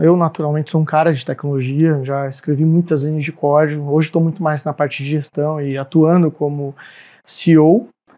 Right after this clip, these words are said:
É, mas, é, toda essa parte de tecnologia dentro do nosso, nosso ecossistema já, a gente já consegue entregar pra quem quer ser uma fintech. Mas ainda assim faltam outras peças do quebra-cabeça, né?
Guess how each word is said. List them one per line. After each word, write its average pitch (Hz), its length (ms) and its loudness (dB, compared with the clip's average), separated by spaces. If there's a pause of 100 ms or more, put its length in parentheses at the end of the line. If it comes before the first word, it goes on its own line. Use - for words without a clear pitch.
(120)
É, 156 720 4
mas, 185 680 4
é, 156 360 -4
toda 247 260 0
essa 254 160 0
parte 170 180 0
de 147 60 -12
tecnologia 185 440 0
dentro 208 340 0
do 240 40 0
nosso, 170 420 -2
nosso 156 300 -8
ecossistema 175 460 -2
já, 185 180 0
a - 100 -2
gente 180 140 2
já 190 80 0
consegue 180 340 0
entregar 175 640 0 (160)
pra 165 120 -2
quem 175 160 -2
quer 165 180 -4
ser 156 240 -4
uma 160 160 -4
fintech. 135 580 -4 (640)
Mas 196 220 4
ainda 277 220 6
assim 262 200 -2
faltam 240 300 -2
outras 240 240 -8 (260)
peças 180 360 -2
do 196 60 -8
quebra-cabeça, 180 680 -2
né? 147 320 -10